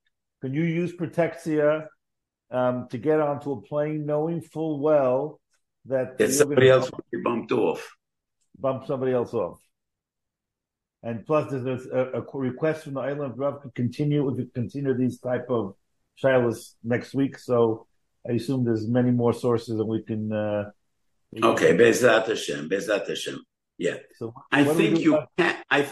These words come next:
Speaker 2: I think you cannot, you don't have the right to try to get on a plane when you know that somebody else will be bumped off that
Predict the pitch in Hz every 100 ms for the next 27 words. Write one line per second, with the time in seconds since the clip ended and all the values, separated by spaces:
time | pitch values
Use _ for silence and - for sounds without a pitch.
0 | - 143 143 175 170 151 139 - 147 147
1 | 156 156 123 123 147 170 175 123 110 104
2 | 90 92 92 _ _ _ _ _ _ -
3 | 117 - 123 123 127 101 113 113 107 104
4 | 117 117 117 113 113 113 110 110 123 131
5 | 175 196 - - 123 107 104 98 95 104
6 | 101 - 90 92 85 78 80 76 - 71
7 | 64 65 67